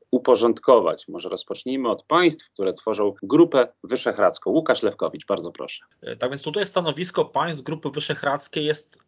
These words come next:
Speaker 2: nie, nie do końca jednolite. Można powiedzieć, że istnieje pewnego rodzaju kakofonia, jeśli chodzi o podejście do agresji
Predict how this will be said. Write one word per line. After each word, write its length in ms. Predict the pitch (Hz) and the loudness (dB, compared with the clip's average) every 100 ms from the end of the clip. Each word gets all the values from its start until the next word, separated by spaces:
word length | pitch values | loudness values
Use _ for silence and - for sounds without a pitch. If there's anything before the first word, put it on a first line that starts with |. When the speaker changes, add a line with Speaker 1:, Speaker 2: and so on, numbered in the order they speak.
| _ _ _ _ _ - | _ _ _ _ _ -10
Speaker 2:
nie, 300 | 123 143 147 | -4 -2 -2
nie 160 | 131 147 | -4 -2
do 120 | 147 | -2
końca 520 | - 147 160 156 160 | 2 0 0 -2 -2
jednolite. 680 | 151 147 143 147 156 147 101 | -2 -4 -4 -6 -6 -4 -4
Można 280 | 110 110 123 | -4 -6 -6
powiedzieć, 520 | 131 123 127 131 - | -6 -6 -6 -6 -8
że 220 | 117 127 | -6 -4
istnieje 460 | 123 - 135 131 135 | -4 -6 -4 -4 -4
pewnego 380 | - 120 127 127 | -10 -10 -8 -4
rodzaju 360 | 127 120 131 131 | -2 0 -2 -2
kakofonia, 880 | 135 - 123 202 202 117 104 107 113 | -4 -4 -2 2 2 0 0 -2 -2
jeśli 220 | 120 - | -12 -10
chodzi 260 | 120 120 120 | -4 -4 -2
o 60 | |
podejście 640 | 113 117 123 120 - - 113 | -4 -2 0 0 -2 0 0
do 260 | 113 113 | 2 2
agresji 760 | 113 110 120 120 - - 113 110 | 0 0 2 2 0 -4 -4 -6